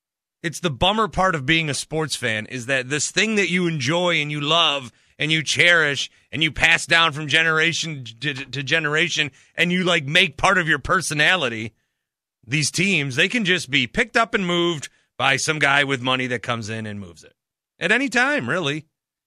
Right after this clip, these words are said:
And there's, you know, ways that the local governments try to keep it there and, and promises kept and promises made and all this stuff.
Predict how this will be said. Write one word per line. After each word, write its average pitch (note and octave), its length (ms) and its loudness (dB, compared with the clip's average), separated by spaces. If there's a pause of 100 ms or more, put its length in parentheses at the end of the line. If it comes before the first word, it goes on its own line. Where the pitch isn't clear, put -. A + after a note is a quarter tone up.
(120)
And F#3 180 -2
there's, F3+ 380 -2
you G3+ 140 -8
know, E3 240 -2 (280)
ways F3 420 2
that D3+ 120 -4
the E3+ 160 0
local E3+ 380 -4
governments E3+ 560 -2
try E3 240 -2
to F3 100 -4
keep E3+ 320 -10
it D#3 140 -8
there E3+ 380 0
and, E3+ 180 -4 (320)
and E3+ 160 -8
promises F3 580 -2
kept F3 360 -2
and E3+ 120 -4
promises E3+ 560 -4
made F#3 380 -2
and F3 100 -2
all F3 160 -2
this F3 220 -2
stuff. G3 560 -2